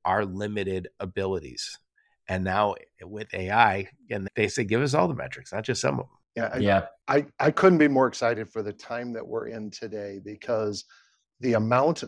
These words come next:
Speaker 2: of, of people energy that can be focused on really solving problems versus doing tasks and doing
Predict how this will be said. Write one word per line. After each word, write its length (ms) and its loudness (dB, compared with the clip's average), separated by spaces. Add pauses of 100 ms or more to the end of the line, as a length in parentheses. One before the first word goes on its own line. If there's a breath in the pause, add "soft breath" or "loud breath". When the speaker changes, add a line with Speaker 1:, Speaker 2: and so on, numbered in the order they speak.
Speaker 2:
of, 480 2 (220)
of 140 -10 (520)
people 380 0
energy 680 0 (360)
that 80 0
can 160 0
be 120 0
focused 580 0
on 160 -2
really 200 -2
solving 520 0
problems 540 -4
versus 520 -6 (120)
doing 440 -4
tasks 680 -2 (420 soft breath)
and 240 0
doing 640 0